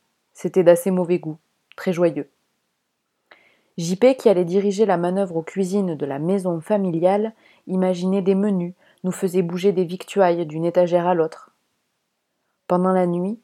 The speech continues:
contrairement à ce que Jacques redoutait, il n'y avait pas eu de tentative de vol, non plus. Mais c'est peut-être parce qu'il avait dormi dans son épicerie. J'ai parlé de la tempête Xynthia,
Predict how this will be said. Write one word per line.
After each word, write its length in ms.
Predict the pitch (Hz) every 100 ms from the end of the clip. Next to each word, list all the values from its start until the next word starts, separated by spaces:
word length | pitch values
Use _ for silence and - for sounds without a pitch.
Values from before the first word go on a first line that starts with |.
| _
contrairement 600 | - 180 - 180 185 196
à 80 | 196
ce 160 | - 170
que 160 | 175
Jacques 300 | 160 175 180
redoutait, 640 | 160 151 160 160 - 196 - _ _ _ _ _ _ -
il 60 | 180
n'y 120 | 185
avait 160 | 175
pas 160 | 180 214
eu 100 | 226
de 80 | 190
tentative 500 | 190 175 165 - 165
de 100 | 175
vol, 340 | 156 143 139 _ _ _ -
non 160 | 139
plus. 360 | 139 147 - _ _ _ _ _ _ _ _ -
Mais 260 | 165 160 156
c'est 140 | 160
peut-être 380 | 180 185 - -
parce 220 | 170 -
qu'il 160 | - 165
avait 200 | 156 156
dormi 320 | 160 165 170
dans 160 | 160
son 200 | 156 160
épicerie. 420 | 151 - - - 139 _ _ _ _ _ _ _ _ - _ _ - _ _ _ _
J'ai 120 | 180
parlé 300 | 208 214 220
de 100 | 202
la 120 | 190 185
tempête 420 | 196 190 208 202
Xynthia, 640 | 170 170 196 190 185 160